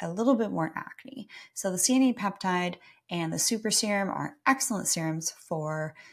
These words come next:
just overall antioxidant protection and hydration. Now, if you're more on the mature skin spectrum, you have really dry skin, you got those fine lines and wrinkles,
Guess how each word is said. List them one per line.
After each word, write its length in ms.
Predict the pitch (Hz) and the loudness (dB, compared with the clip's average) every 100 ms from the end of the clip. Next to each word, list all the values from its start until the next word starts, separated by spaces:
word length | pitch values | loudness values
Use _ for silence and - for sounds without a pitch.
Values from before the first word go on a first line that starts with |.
| _ - | _ -10
just 240 | 170 165 - | -10 -8 0
overall 960 | 202 202 196 - 180 170 165 165 165 170 - - | 0 2 2 2 2 4 4 2 -2 -4 -8 -4
antioxidant 800 | 180 180 185 175 160 - 160 151 | 0 0 2 0 0 -4 -8 -8
protection 480 | 151 143 143 151 139 | -10 -10 -10 -8 -8
and 120 | 139 | -8
hydration. 540 | 123 147 175 175 - _ _ - - - - | -8 -2 -2 -2 -10 _ _ -16 -16 -16 -6
Now, 200 | 214 220 | -4 -2
if 140 | 214 | 0
you're 300 | 254 370 381 | 0 2 2
more 320 | 262 262 269 | 4 6 6
on 180 | 269 233 | 4 2
the 100 | 214 | 0
mature 580 | 175 170 - - 233 214 | 0 -2 -2 0 2 2
skin 400 | - - 147 143 | 2 0 -2 -4
spectrum, 640 | - - - - - - | -6 -6 -10 -8 -8 -8
you 100 | - | -10
have 120 | - 233 | -6 0
really 200 | 247 233 | 2 2
dry 240 | 208 196 | 2 2
skin, 420 | 190 - 175 170 | 0 -2 -4 -4
you 80 | 165 | -2
got 200 | 196 208 | -4 -2
those 220 | 233 - | -2 0
fine 220 | - 175 | -2 -4
lines 260 | 165 170 165 | -4 -4 -6
and 100 | 160 | -6
wrinkles, 500 | 165 165 175 170 - | -6 -6 -6 -4 -6